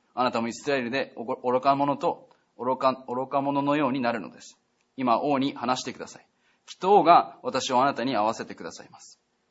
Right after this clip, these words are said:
しかしアムノンは彼女の言うことを聞こうとせず、力ずくで彼女を恥ずかしめて、これと寝た。タマルはアムノンの理性にもう一度う-、もう一度というか、あ、理性に訴えて、この罪をやめさせようとしたんですよ。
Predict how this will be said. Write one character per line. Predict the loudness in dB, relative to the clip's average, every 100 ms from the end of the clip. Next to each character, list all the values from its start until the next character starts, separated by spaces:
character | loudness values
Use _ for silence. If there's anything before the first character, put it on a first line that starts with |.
| -12
し | -6
か | 0
し |
ア | 0
ム | 2
ノ | 0
ン |
は | 0
彼 | 0 -2
女 | -2 -4
の | -2 -4
言 | -4 -6
う |
こ | -6
と | -6
を | -8
聞 | -8
こ | -8
う | -6
と | -6
せ | -6 -10
ず、 | -12
力 | -10 0 0
ず | 0
く | -4
で | -6
彼 | -4 -6
女 | -4
を | -8
恥 | -8 -12
ず |
か | -10
し | -10 -10
め | -10
て、 | -12 -12 _ _
こ | -20
れ | -18
と | -18
寝 | -20
た。 | -20 -20 _ _ _ _ _ _ 4
タ | 6
マ | 6
ル | 8
は | 10 10 8 0 -20 _ _ _ _ 4
ア | 4
ム | 4
ノ | 0
ン | 0
の | -4
理 | -4
性 | -2 -2
に | -2
も | 0
う | 0
一 | 0
度 | -2 -2
う-、 | -4 -12 -8
も | -4
う | -2
一 | -2
度 | -4
と | -4
い |
う |
か、 | -10 -8 -6
あ、 | -6 -6
理 | -8
性 | -2 -2
に | -2
訴 | -8 0 2
え | 2
て、 | 0 -2
こ | -4 -8
の | -8
罪 | -8 -6 -4
を | -4
や | -2 -4
め | -4
さ | -4
せ | 0
よ | 0
う | 0
と | -6
し | -10
た | -12
ん |
で | -14
す |
よ。 | -20